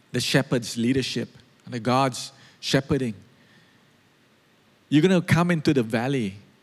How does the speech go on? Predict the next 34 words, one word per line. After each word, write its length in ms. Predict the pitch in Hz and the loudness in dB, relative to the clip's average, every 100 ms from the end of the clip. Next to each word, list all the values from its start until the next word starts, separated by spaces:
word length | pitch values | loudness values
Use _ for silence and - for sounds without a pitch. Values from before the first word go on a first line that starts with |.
| - | -16
of 80 | 117 | -10
shadows 460 | - 123 143 123 | -6 -4 -4 -6
and 120 | 107 107 | -6 -6
darkness, 420 | 117 - 117 - | -8 -8 -12 -10
and 140 | 117 | -4
you 120 | 117 | 0
don't 260 | 120 139 147 | 2 0 2
know, 320 | 147 147 113 - - _ _ _ _ | 2 2 0 -8 -20 _ _ _ _
are 100 | 117 | -2
you 120 | 139 147 | 0 2
gonna 200 | 143 127 | 2 0
come 180 | 127 | -2
out 240 | 107 139 165 | -2 -2 -2
of 100 | 180 | -2
it? 140 | 285 - _ _ _ _ _ | -4 -6 _ _ _ _ _
You 80 | 143 | -4
don't 260 | 151 175 143 | -2 0 0
have 220 | 156 160 | 2 2
a 40 | |
way 240 | 151 156 147 160 | 2 2 0 -2
out. 440 | 233 - - - _ _ _ _ _ _ _ _ | -8 -10 -20 -20 _ _ _ _ _ _ _ _
Why? 360 | 120 127 120 117 | -8 -8 -8 -12
Because 220 | 160 131 135 | -12 -6 -2
you, 80 | |
there's 200 | 143 143 | 0 0
no 140 | 156 160 | 0 0
guidance 500 | 139 151 180 175 - | 0 0 2 0 -2
ahead 240 | 131 190 | -8 -10
of 120 | 180 | -8
you. 180 | 170 - - _ _ _ _ _ _ _ _ _ _ _ _ _ _ _ _ _ _ _ _ _ _ _ | -8 -10 -12 _ _ _ _ _ _ _ _ _ _ _ _ _ _ _ _ _ _ _ _ _ _ _
And 80 | 117 | -2
if 220 | 156 170 | 0 0
you 80 | 151 | 0
don't, 460 | 143 151 123 - | 0 0 -4 -10